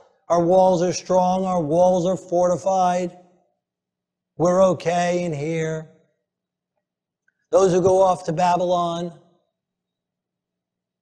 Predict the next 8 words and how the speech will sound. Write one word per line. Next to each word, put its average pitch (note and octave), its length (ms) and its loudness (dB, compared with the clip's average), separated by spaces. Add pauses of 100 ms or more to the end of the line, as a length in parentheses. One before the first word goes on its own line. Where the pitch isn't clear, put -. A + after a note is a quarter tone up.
(420)
those D#3+ 220 -2
who've F3+ 100 0
been F3 160 -4
taken F3 380 -4
captive, E3 560 -4 (600)
woe F3 280 2
to E3+ 100 0
them. E3 600 -4